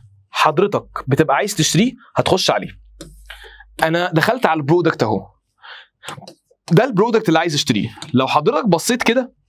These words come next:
تحت البرودكت او تحت صوره المنتج، بيحط لك حاجه اسمها الكوانتيتي، الكميه اللي موجوده عند الشركه. يجي يقول لك: "والله احنا عندنا عشر قطع". خلاص؟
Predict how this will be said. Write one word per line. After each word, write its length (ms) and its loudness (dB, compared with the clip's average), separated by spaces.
تحت 240 2
البرودكت 600 -2
او 80 0
تحت 260 0
صوره 320 2
المنتج، 480 0
بيحط 440 0
لك 220 -2
حاجه 260 0
اسمها 460 0
الكوانتيتي، 760 0
الكميه 760 2
اللي 160 2
موجوده 600 0
عند 580 0
الشركه. 460 -2
يجي 100 2
يقول 160 0
لك: 120 -4
"والله 180 2
احنا 200 0
عندنا 260 0
عشر 240 0
قطع". 300 -4
خلاص؟ 400 -2